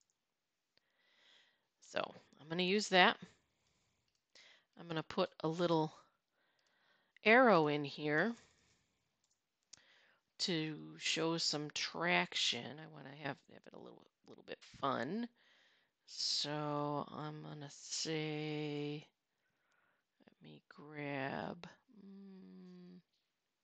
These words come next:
I'm not loving any of the ones I'm seeing yet. Maybe if I do a purple arrow, I'll find it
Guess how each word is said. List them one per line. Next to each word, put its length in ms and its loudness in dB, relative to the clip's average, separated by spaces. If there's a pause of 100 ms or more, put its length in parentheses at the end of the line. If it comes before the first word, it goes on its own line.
(1400)
I'm 260 -18
not 160 -6
loving 280 -4
any 180 -4
of 60 -4
the 80 -4
ones 260 -6
I'm 140 -6
seeing 420 -6
yet. 800 -6 (1120)
Maybe 220 -20
if 60 -20 (120)
I 80 -10
do 100 -16
a 180 -16
purple 360 -8
arrow, 300 -4
I'll 240 -10
find 420 -8
it 160 -4